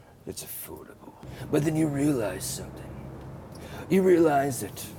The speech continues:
everything is expensive out here. In this city. This city where it costs five dollars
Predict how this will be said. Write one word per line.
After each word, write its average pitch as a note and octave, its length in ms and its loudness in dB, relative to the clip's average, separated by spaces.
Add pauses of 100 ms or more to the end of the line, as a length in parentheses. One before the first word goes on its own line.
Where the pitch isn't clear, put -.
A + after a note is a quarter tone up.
(520)
everything C3 880 6
is F#2+ 160 -4
expensive - 760 -6
out - 220 -14
here. - 240 -14 (400)
In D#3+ 100 2
this F3 160 8
city. C3+ 600 4 (1800)
This A2 160 -2
city F#2 320 -2
where F2 400 -8 (760)
it C#3 160 4
costs C#3+ 380 4
five A2+ 560 4 (300)
dollars G2+ 720 2